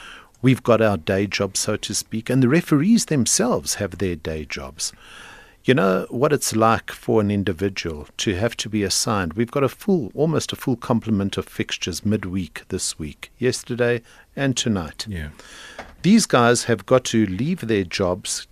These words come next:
Speaker 1: take leave, either annual leave or unpaid leave, and beg their bosses if they can be released. Invariably, if the game is on a Wednesday, they need to leave their homes on the Tuesday. They fly on the Wednesday morning,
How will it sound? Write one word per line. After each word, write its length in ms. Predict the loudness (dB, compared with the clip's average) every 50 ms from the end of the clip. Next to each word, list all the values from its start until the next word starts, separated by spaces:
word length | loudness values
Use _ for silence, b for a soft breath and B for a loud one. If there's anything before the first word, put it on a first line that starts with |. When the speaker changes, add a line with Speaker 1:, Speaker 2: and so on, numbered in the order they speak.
| -6
Speaker 1:
take 300 | 2 2 2 2 2 -2
leave, 360 | -4 -4 -2 -2 -2 -2 -4 -2
either 280 | 0 2 2 4 2 2 2
annual 340 | 2 2 2 2 2 2
leave 260 | 2 2 0 -2 0 0
or 140 | -2 -2 0
unpaid 600 | 2 2 2 0 0 -2 0 0 0 -2 -2 -4
leave, 400 | -6 -4 -2 -2 -4 -4 -6 -6
and 260 | -4 -2 -2 -2 0
beg 280 | 0 0 0 0 0 0
their 160 | 0 0 0
bosses 520 | 0 0 0 0 0 0 -4 -4 -4 -6 -8
if 120 | -8 -8
they 120 | -8 -8
can 200 | -6 -4 -4 -4
be 180 | -4 -2 -4 -4
released. 600 | -2 -2 -4 -4 -4 -4 -4 -4 -6 -8 -10 -14 B B B B B B B B B B B 6
Invariably, 640 | 6 6 8 8 8 8 8 6 4 4 0 0
if 80 | 0 0
the 160 | 0 -2 -2
game 320 | 2 4 6 6 8 8 6
is 160 | 4 4 2
on 100 | 2 2
a 60 | 2
Wednesday, 520 | 0 0 0 0 0 0 0 0 0 0
they 180 | 2 2 0 0
need 220 | 2 0 0 0 0
to 120 | -2 -2
leave 260 | -2 -2 -4 -4 -2
their 140 | -2 -2 -2 0
homes 380 | 0 -2 0 0 0 0 0
on 140 | -2 -2 -2
the 80 | -4 -4
Tuesday. 580 | -6 -4 -2 0 0 0 -2 -2 -2 0 0
They 140 | 0 0 -2
fly 300 | -4 -4 0 2 2 4
on 120 | 4 4 2
the 60 | 0
Wednesday 540 | 2 2 2 2 2 0 0 -2 -2 -2 0
morning, 500 | 2 4 4 4 4 4 4 2 2